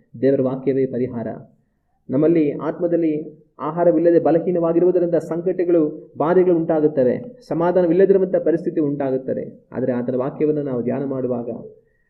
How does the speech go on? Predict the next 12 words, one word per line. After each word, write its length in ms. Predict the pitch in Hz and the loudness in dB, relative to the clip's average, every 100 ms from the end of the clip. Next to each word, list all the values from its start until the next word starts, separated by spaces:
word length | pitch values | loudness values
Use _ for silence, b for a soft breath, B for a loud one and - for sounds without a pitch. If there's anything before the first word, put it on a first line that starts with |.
| _ - | _ -10
ಆ 80 | |
ಪ-, 220 | - 131 120 | -4 -2 -2
ಆ 80 | 127 | -4
ಕಾರ್ಯಗಳೆಲ್ಲ 580 | 139 139 156 156 160 160 | -4 0 0 2 0 0
ನೀಗಿ 240 | 170 170 | 0 0
ಹೋಗಿ 260 | 135 131 127 | -2 -2 -2
ನಮಗೆ 220 | 120 120 | 0 -2
ಸಂತೋಷ, 480 | - 135 151 143 135 117 - | -4 -6 -2 -4 -4 -8 -6
ಸಮಾಧಾನ, 400 | 135 135 131 127 | -8 -6 -6 -6
ಹರ್ಷವು 640 | 123 135 - 143 123 113 B B 120 | -6 -8 -4 -2 -2 -4 B B -4
ನಮ್ಮಲ್ಲಿ 260 | 123 123 | -2 0
ಉಂಟಾಗುತ್ತದೆ. 840 | 120 120 120 117 - - - - | 0 -2 -4 -6 -8 -10 -10 -16